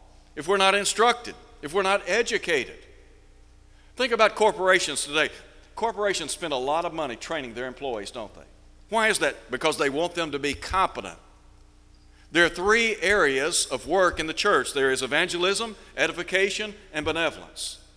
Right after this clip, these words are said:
How can you teach somebody the gospel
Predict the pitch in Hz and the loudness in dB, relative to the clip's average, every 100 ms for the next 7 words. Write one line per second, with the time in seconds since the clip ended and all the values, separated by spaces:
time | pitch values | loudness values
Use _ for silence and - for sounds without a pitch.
0 | - - - _ - - - - - - | -20 -20 -20 _ -20 -20 -20 -20 -20 -20
1 | - 180 240 240 208 196 196 - 214 - | -4 2 2 2 -2 0 -4 -2 0 0
2 | 196 180 185 160 147 160 202 - 147 156 | 0 2 2 2 2 4 4 2 -2 -4